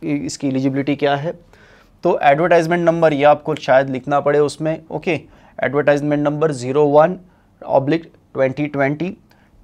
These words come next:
टेक्निकल असिस्टेंट और सीनियर टेक्नीशियन के लिए वैकेंसीज है, टोटल फिफ्टीज। ओके, एप्लीकेशन फ़ी दी गई है ओपन ओबीसी के लिए पाँच सौ रुपये। ओके, और साथ ही एससी, एसटी,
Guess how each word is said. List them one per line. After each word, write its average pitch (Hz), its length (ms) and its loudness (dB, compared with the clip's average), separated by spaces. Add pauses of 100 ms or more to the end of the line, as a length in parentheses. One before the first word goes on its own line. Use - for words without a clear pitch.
टेक्निकल 180 460 0
असिस्टेंट 180 600 0
और 143 260 4
सीनियर 165 420 -4
टेक्नीशियन 170 640 -4
के 165 200 -8
लिए 143 200 -4
वैकेंसीज 151 640 -2
है, 160 100 -2
टोटल 151 340 -2
फिफ्टीज। 175 600 -8 (200)
ओके, 151 180 -2 (460)
एप्लीकेशन 202 580 0
फ़ी 190 260 -6
दी 175 240 -4
गई 170 200 0
है 156 360 0 (200)
ओपन 160 440 -2 (120)
ओबीसी 160 520 -4
के 160 180 -6
लिए 156 280 -2
पाँच 131 300 0
सौ 147 240 -4
रुपये। 156 360 -2 (680)
ओके, 156 240 0 (460)
और 165 160 4
साथ 160 300 2
ही 147 340 -6 (140)
एससी, 180 640 -6
एसटी, 170 500 -6